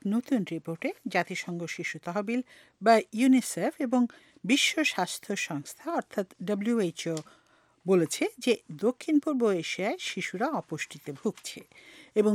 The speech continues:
পরিস্থিতি এখন সংকটপূর্ণ। রিপোর্টে বলা হয়, দক্ষিণ পূর্ব এশিয়ায় বেশ কয়েকটি, বেশ কয়েক দশক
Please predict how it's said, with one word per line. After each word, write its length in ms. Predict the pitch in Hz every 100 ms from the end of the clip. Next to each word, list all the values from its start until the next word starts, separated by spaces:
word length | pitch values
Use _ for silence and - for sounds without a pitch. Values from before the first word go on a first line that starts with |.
| 196
পরিস্থিতি 600 | 208 208 247 - 214 180 190
এখন 320 | 139 - 240 330
সংকটপূর্ণ। 680 | - 160 - - - - 95 - _ _ _ - _ 233
রিপোর্টে 340 | 254 262 233
বলা 240 | 202 196 196
হয়, 220 | 220 349 -
দক্ষিণ 280 | 180 - 180
পূর্ব 200 | 180 165 165
এশিয়ায় 360 | 160 - 233 196
বেশ 160 | 214 -
কয়েকটি, 680 | - 180 170 170 _ - 196 180 - - - _ _ _ -
বেশ 240 | 190 247 -
কয়েক 260 | - 175 170
দশক 380 | 156 202 - 294